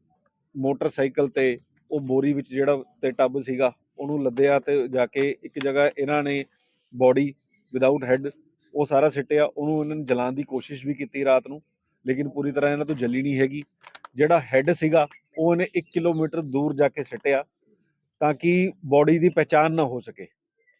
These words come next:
ਕਿ ਬਾਡੀ ਅੱਡ ਜਲ ਜਾਵੇ ਤੇ ਹੈਡ ਅੱਡ ਹੋ ਜਾਵੇ, ਬਾਡੀ ਦੀ ਪਛਾਣ ਨਾ ਹੋ ਸਕੇ ਤੇ ਮੈਂ ਕਿਸੇ ਤਰੀਕੇ ਨਾਲ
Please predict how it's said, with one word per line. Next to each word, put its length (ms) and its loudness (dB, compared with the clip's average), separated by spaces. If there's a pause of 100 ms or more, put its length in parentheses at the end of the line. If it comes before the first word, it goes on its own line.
ਕਿ 60 -8
ਬਾਡੀ 380 4
ਅੱਡ 120 2
ਜਲ 220 4
ਜਾਵੇ 280 -2 (200)
ਤੇ 100 -2
ਹੈਡ 260 2 (160)
ਅੱਡ 100 0
ਹੋ 160 0
ਜਾਵੇ, 140 0
ਬਾਡੀ 280 2
ਦੀ 100 2
ਪਛਾਣ 420 0 (380)
ਨਾ 140 4
ਹੋ 140 0
ਸਕੇ 380 -4
ਤੇ 280 0
ਮੈਂ 280 0
ਕਿਸੇ 220 -8
ਤਰੀਕੇ 320 -4
ਨਾਲ 160 -2